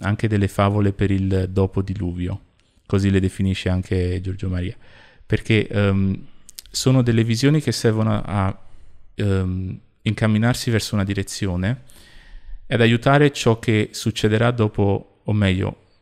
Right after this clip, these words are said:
aiutarci a camminare oltre quella, quell'epoca che stiamo vivendo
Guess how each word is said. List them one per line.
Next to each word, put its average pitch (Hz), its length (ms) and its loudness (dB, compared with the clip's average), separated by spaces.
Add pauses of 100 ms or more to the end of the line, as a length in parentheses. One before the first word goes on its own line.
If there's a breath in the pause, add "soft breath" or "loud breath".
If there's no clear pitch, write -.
aiutarci 117 560 0
a - 40 -2
camminare 101 500 2
oltre 117 380 0
quella, 98 640 0
quell'epoca 101 540 0
che 101 120 -6
stiamo 101 300 -2
vivendo 107 640 -2